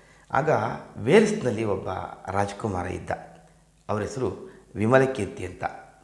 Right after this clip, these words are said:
ಸಾವಿರದ ಒಂಬೈನೂರ ಎಂಬತ್ತೊಂದನೇ ಇಸ್ವಿನಲ್ಲಿ ಅವರು ತೀರ್ಕೊಂಡ್ರು. ಅವರು ಬೌದ್ಧ ಅನುಯಾಯಿ ಆಗಿದ್ದರು. ಅವರ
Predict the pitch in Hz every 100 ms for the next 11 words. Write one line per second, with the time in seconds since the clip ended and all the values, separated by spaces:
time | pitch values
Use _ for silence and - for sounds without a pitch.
0 | - 131 127 123 147 151 110 127 - 95
1 | 95 107 - 92 90 85 - 90 87 127
2 | - - - - 95 95 92 110 92 -
3 | 87 87 - - - - - - 170 202
4 | 135 - - - 90 117 165 165 202 131
5 | 107 95 90 76 87 95 - - - -
6 | - - - - - 170